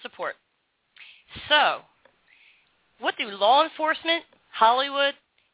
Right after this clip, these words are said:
nonfiction paperback books, and humanitarian efforts have in common?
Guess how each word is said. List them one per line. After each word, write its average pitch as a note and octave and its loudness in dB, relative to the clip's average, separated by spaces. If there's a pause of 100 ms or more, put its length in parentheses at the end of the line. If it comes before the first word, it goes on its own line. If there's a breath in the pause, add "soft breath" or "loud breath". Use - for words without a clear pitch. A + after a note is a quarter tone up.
(180)
nonfiction C#4 0
paperback C#4 0 (100)
books, D#4 -6 (100)
and G3+ -6
humanitarian B3+ 0
efforts B3+ -4
have B3+ 2
in A3+ -10
common? D4 0